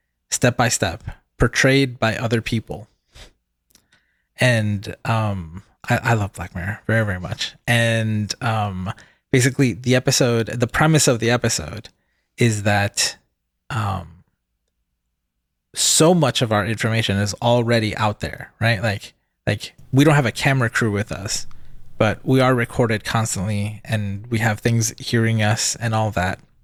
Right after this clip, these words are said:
And how much of that information is actually ours, right? Like, you're giving Vanessa's example of, like, "Well, I signed away this stuff and it's weird and I don't have control of that." But then imagine to the extreme that everything that, you know,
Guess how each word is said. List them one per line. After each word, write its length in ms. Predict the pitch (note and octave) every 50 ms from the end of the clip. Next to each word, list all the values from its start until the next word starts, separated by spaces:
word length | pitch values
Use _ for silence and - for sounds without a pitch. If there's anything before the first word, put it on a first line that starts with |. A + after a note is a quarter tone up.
| _ - - _ _ _ _ _ -
And 120 | A#2+ A#2+
how 140 | - - C#3+
much 180 | D3+ D#3 -
of 80 | F3 C3+
that 140 | B2+ B2 B2
information 420 | B2 - B2 A#2+ A#2+ - - B2
is 100 | A#2 A2 -
actually 680 | - - B2+ - - - A#2+ A2+ A2 G#2+ G#2 G#2 - - _ _ _ _
ours, 600 | - - A2 G#2+ F#2 D2 C2+ G#2 A2 - - - _ _ _
right? 160 | - B2+ C#3+
Like, 140 | C#3 A2+ G#2+
you're 100 | A#2 B2
giving 280 | A#2 C#3 B2+ C#3 C3 A2+
Vanessa's 340 | A#2 A2+ A#2 - C#3 A2+ A2+
example 440 | A2 - - A2+ A#2+ A#2 - G#2
of, 100 | G#2+ G2 F#2+
like, 140 | F2+ F#2+ G#2+
"Well, 220 | A2+ B2 C3+ C3 -
I 80 | A#2+ A2
signed 300 | - - A#2+ A#2+ B2 A#2+
away 240 | A#2+ A#2+ B2 B2 A#2+
this 140 | A#2 B2 -
stuff 240 | - C#3+ C#3+ - -
and 100 | A2 G#2
it's 160 | A2 - -
weird 300 | B2 B2+ C3+ C3 B2 A2
and 200 | G#2 G2+ G#2 - - - - - - - - - _ _ -
I 40 | A2
don't 80 | A#2
have 140 | A#2+ B2 -
control 300 | - A2+ - - B2+ B2+
of 60 | B2 A2+
that." 240 | G#2+ G#2+ F#2 - - _ _ _ _ _ _ _
But 80 | -
then 120 | A#2 B2 A#2
imagine 280 | A#2 A#2+ C3 C3+ C3
to 100 | - C#3+
the 120 | B2 A#2+ A2
extreme 520 | G#2+ - - - C#3 C3 B2+ A#2+ A2+ A2 G#2
that 160 | G#2 - -
everything 520 | - B2+ A#2 A2+ A#2+ - - A#2+ A2 A2 G#2+
that, 280 | G#2+ G#2 G2 - - _ _ _ _ _ _ _ _ _
you 100 | B2+ A#2+
know, 240 | G#2+ F#2 F2 A2 A#2